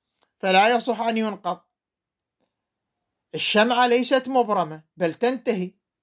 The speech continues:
فلا يعبر عن انتهائها بنقض، نقول: "انتقضت الشمعة"، لا، ما يعبر. فكلمة النقض هي خاصة، خاصة بالمبرم، فقصور في مقتضي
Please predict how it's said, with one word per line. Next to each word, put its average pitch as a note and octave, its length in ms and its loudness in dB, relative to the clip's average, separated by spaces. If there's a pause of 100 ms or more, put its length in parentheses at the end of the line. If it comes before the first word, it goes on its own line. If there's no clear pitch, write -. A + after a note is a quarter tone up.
(560)
فلا C#4+ 360 2
يعبر B3 680 0
عن A3 240 -2
انتهائها G#3 920 0
بنقض، D#3 840 -4 (500)
نقول: F3+ 320 0
"انتقضت F3+ 640 0
الشمعة"، D3+ 360 -8
لا، F3+ 160 0
ما G3+ 100 -2
يعبر. C3+ 500 -6 (680)
فكلمة A#3+ 640 0
النقض A#3+ 640 -2
هي C4 280 0
خاصة، A3+ 760 0
خاصة A3+ 500 0
بالمبرم، G3 880 0 (640)
فقصور C4+ 920 0
في A#3+ 340 -2
مقتضي G3+ 920 -2